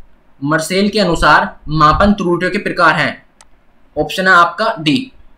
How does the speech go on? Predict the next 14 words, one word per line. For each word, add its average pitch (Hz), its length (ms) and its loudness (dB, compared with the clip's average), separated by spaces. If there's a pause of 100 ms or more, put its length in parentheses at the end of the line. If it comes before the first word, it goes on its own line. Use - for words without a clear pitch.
(200)
चार। 117 380 -4 (680)
क्वेश्चन 151 280 -2
है 175 80 2
आपका 175 440 4
नाइंटी 170 300 0
एट, 170 380 -2 (420)
एक 190 180 -2
शाब्दिक 165 440 0
परीक्षण 175 340 -4
के 185 120 -4
लिए 180 140 0
आवश्यक 208 340 0
होता 175 240 -2
है। 151 320 -2